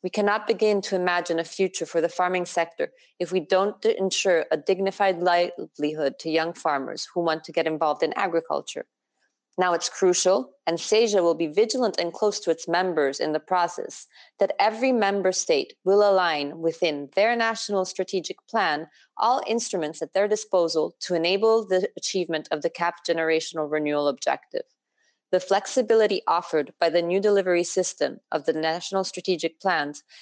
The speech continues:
must not undermine the unity of the greater European farming, and must instead strive to ensure coherence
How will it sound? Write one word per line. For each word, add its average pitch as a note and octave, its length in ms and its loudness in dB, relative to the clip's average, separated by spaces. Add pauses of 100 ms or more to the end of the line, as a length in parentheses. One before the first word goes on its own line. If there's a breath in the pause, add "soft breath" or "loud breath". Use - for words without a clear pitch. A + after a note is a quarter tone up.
(160 loud breath)
must F#3 200 0
not F#3+ 240 0
undermine F#3+ 680 0
the F3+ 160 2
unity F3 480 0
of D3+ 80 -2
the E3 100 0
greater E3 440 2 (340 loud breath)
European E3 460 0
farming, C#3 560 -4 (580 loud breath)
and E3 220 0
must D#3+ 240 -2
instead F#3 400 -2
strive F3+ 600 0
to - 120 -6
ensure F3 320 -2
coherence G3 640 -2